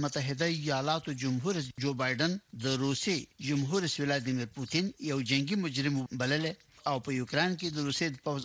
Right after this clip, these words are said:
اعمال نسل کشي بللې ده، ځینې خلکو سره د روسي د اعمالو د تعریف په باب اختلاف نظر لري. متحده ایالات د نړیوالې جنایي محکمې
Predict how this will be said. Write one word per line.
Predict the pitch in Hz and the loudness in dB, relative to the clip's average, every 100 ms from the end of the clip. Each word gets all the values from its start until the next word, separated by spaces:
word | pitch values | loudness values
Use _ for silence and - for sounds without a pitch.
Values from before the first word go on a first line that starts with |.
| 135 | -2
اعمال | 120 135 160 185 - 139 | 2 2 0 -6 -4 -2
نسل | 120 120 127 | -2 -6 -4
کشي | 127 208 | -2 2
بللې | 160 120 120 131 | 2 2 0 0
ده، | 165 - _ - 139 | 0 -4 _ -10 -2
ځینې | 165 180 143 | 2 2 2
خلکو | 151 143 135 135 | 0 0 -4 -2
سره | 131 139 _ _ - | -2 -2 _ _ -6
د | 123 131 | -2 0
روسي | 127 160 | 0 0
د | 135 123 | 0 0
اعمالو | 123 143 135 127 | 2 2 2 -2
د | 120 131 | -4 -2
تعریف | 123 131 135 | -2 -4 -4
په | 117 | -2
باب | 117 - _ _ - 127 | -2 -4 _ _ -8 -8
اختلاف | - 131 123 131 - 139 | -2 0 0 -2 -2 -2
نظر | 131 120 101 | 0 0 -2
لري. | 101 95 - _ _ _ _ _ - | -8 -10 -16 _ _ _ _ _ -4
متحده | 151 151 143 151 190 | -2 2 2 2 2
ایالات | 175 151 139 135 117 117 | 2 2 4 2 0 0
د | 135 | 0
نړیوالې | 135 139 147 139 123 | 2 2 2 0 0
جنایي | 127 131 135 123 | 0 0 0 -2
محکمې | - 123 143 | -2 -2 2